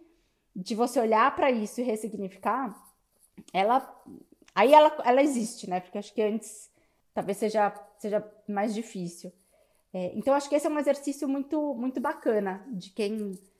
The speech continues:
estiver aqui com a gente, de fazer, de assim, o que que eu, o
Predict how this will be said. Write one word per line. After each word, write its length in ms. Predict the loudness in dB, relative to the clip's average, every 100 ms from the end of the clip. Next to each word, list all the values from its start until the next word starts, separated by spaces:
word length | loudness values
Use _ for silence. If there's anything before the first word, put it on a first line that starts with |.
| _ -18
estiver 640 | -10 -4 -2 -2 -4 -10 _
aqui 220 | -14 -10 -6
com 120 | -2
a 60 | -2
gente, 580 | -2 -2 -6 -10 -14 -14 _ _ _ -10
de 140 | -6
fazer, 540 | -2 0 2 0 -2 -12
de 140 | -14
assim, 180 | -10 -10
o 20 |
que 120 | -12
que 120 | -6 -4
eu, 60 |
o 40 | -4